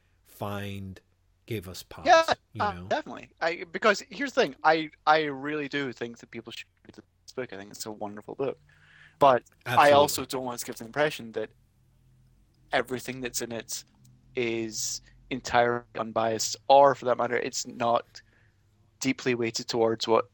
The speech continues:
Speaker 2: Howe obviously found interesting. It's, it's n-, it's
Speaker 1: Yeah.
Speaker 2: not a complete and exactly correct book. But
Speaker 1: Right,
Speaker 2: that does, that doesn't mean
Speaker 1: exactly.
Speaker 2: it's not a good book.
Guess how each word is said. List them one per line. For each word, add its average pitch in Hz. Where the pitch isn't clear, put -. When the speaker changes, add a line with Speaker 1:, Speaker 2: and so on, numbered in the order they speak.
Speaker 2:
Howe -
obviously 117
found 117
interesting. -
It's, -
it's 165
n-, 185
it's 127
Speaker 1:
Yeah. -
Speaker 2:
not 147
a 151
complete 131
and 117
exactly 113
correct 107
book. -
But 170
Speaker 1:
Right, -
Speaker 2:
that 170
does, 160
that 139
doesn't 143
mean 135
Speaker 1:
exactly. -
Speaker 2:
it's 127
not 117
a -
good 160
book. -